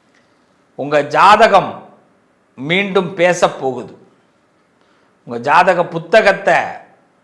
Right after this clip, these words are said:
புதுசா வடிவமைக்கக்கூடிய நேரம் வந்துருச்சு. உங்க ஜாதகத்துல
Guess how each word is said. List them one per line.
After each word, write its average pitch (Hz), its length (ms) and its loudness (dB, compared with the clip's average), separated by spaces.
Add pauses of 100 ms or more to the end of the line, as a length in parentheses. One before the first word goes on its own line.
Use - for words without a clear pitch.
(280)
புதுசா 170 500 -2
வடிவமைக்கக்கூடிய 165 960 -4
நேரம் 135 440 -4
வந்துருச்சு. - 400 -14 (1160)
உங்க 123 200 -10
ஜாதகத்துல 165 880 2